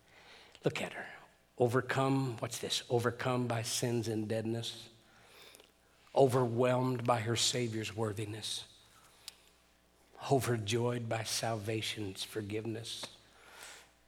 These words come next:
Her love is passionate. It's pure. In the language, it's, it's a continual weeping and a continual kissing. And the people are going, "Oh,"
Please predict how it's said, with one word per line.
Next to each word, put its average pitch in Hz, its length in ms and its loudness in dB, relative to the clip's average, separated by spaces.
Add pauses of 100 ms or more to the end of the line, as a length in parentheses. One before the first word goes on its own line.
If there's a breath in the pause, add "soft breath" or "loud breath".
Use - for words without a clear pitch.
(420)
Her 113 100 -4
love 110 260 0
is 101 120 -4
passionate. - 680 -6 (440)
It's - 220 -10
pure. - 440 -10 (760 loud breath)
In 120 120 2
the 123 100 6
language, 120 540 4
it's, - 160 -2 (220)
it's - 180 -4
a 123 40 -2
continual 135 540 2
weeping 113 440 0
and 104 100 -2
a 104 60 -6
continual 107 640 0
kissing. 92 460 -4 (840 loud breath)
And 107 100 0
the 107 60 -2
people 120 340 0
are 107 60 2
going, 101 300 0 (140)
"Oh," - 580 -2